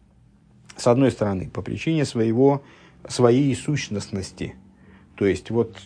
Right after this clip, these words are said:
того, что она не вдается в частности, она чре-, имеет чрезвычайно глубокий источник, по причине того, что она следствие ехиды,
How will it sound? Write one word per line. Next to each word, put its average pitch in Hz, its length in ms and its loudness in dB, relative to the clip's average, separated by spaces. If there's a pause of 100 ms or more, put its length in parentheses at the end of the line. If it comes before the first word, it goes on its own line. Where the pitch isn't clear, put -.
(120)
того, 107 260 4
что 110 220 -2
она 110 480 -2
не 113 400 2
вдается 113 640 2
в - 40 -6
частности, 101 420 0
она 90 260 -4
чре-, 95 320 -8
имеет 101 840 -2
чрезвычайно 104 540 2
глубокий 113 580 0
источник, 104 460 -4
по - 140 -10
причине 110 440 -2
того, 110 300 0
что 92 200 -6
она 98 400 -2 (240)
следствие 95 680 -2
ехиды, 98 640 -4